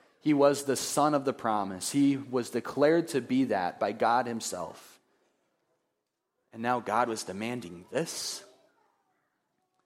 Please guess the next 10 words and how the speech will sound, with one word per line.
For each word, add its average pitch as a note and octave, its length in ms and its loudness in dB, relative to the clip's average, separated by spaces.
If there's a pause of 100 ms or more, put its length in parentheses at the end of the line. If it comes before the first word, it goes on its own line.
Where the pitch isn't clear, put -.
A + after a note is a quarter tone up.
(480)
As A#2+ 120 -4
one D3+ 140 4
theologian C3 640 4
has A2 140 -2
said, A2+ 480 2 (480)
"The C3+ 80 0
descent D3+ 520 2
of D3 180 0
the C3 120 2
knife A#2 540 -2